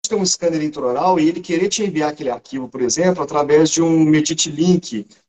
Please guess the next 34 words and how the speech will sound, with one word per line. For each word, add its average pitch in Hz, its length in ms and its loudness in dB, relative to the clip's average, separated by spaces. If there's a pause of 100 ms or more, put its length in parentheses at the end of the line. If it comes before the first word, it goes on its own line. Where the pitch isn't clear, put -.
(120)
Ele 123 160 0
pode 147 300 2
querer 160 240 4
mandar 147 320 4
através 156 540 2
de 160 100 -2
um 160 360 0
Cirona 160 440 0
Connect, 151 760 0 (220)
de 151 100 -6
um 156 40 2
Trishape 160 420 0
Communicate, 160 1000 0 (200)
ou 170 120 -2
qualquer 190 320 2
outra, 180 760 2 (220)
é, 127 220 0
plataforma 151 960 0 (220)
que 190 120 -2
tem 180 320 2
ali 170 180 2
de 170 100 -4
scanner 165 380 -2
intraoral. 147 580 -6
Ou 240 200 2
ele 226 100 2
pode 190 340 0
tentar 175 300 -4
te 165 140 -8
enviar 143 340 -4
pelo 156 240 -2
e-transfer, 165 720 0
pelo 156 240 0
e-mail, 139 580 0